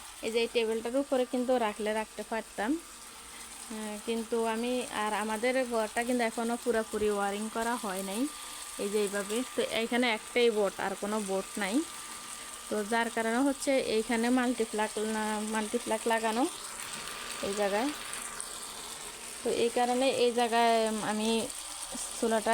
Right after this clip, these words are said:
এখন লাগিয়ে ফেলছি, এখানে রান্না করতেছি। এখান থেকে ওইখানে সরিয়ে নিয়ে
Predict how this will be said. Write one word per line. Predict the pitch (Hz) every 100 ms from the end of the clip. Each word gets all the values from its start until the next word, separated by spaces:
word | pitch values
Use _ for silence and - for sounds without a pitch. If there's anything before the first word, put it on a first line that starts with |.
| 233
এখন | 240 233 226 226 - - 214
লাগিয়ে | 214 196 208
ফেলছি, | 226 226 - 220
এখানে | 208 214 220
রান্না | 214 196
করতেছি। | 202 226 - 226 208 262 - - - - - - -
এখান | - 269 294
থেকে | 294 294 302
ওইখানে | 254 240 269 269 -
সরিয়ে | 247 220 233 233 240
নিয়ে | 247